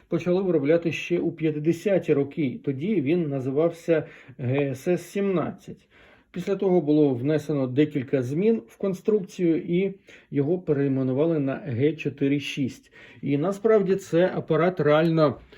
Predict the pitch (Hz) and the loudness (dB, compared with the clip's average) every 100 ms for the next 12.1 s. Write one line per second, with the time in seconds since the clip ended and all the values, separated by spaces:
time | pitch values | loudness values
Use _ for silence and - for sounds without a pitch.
0 | - - 147 165 - 135 135 120 139 139 | -10 -4 -2 -2 -2 -6 -6 -6 -4 -2
1 | 165 147 120 143 143 220 190 139 143 147 | -2 -2 -2 -4 0 2 2 2 4 4
2 | - - - 151 - 160 135 147 196 214 | 2 -12 -6 -6 2 4 4 4 4 4
3 | 226 - 220 220 - _ 262 254 _ _ | 2 4 4 2 -8 _ -18 -18 _ _
4 | _ _ _ _ _ - 165 151 180 160 | _ _ _ _ _ -10 -6 0 2 2
5 | 139 180 - - 170 160 131 165 143 147 | 4 2 2 0 0 2 0 -2 0 2
6 | 165 - 156 123 156 165 233 233 196 208 | 0 4 2 4 4 6 6 4 0 0
7 | 170 220 214 - - - - 143 143 143 | 0 0 -2 -12 -20 -16 -2 0 2 2
8 | 147 135 127 151 214 214 233 196 - 170 | 2 0 2 2 2 0 -2 -2 0 0
9 | 147 185 - - 156 139 - - 156 180 | 2 0 -2 -4 -4 -4 -8 -4 0 0
10 | 139 139 170 190 147 - - - 135 - | 0 2 2 2 0 -4 -10 -4 -4 -2
11 | - 151 143 - 196 202 - 135 135 165 | 2 6 6 4 0 0 2 0 2 0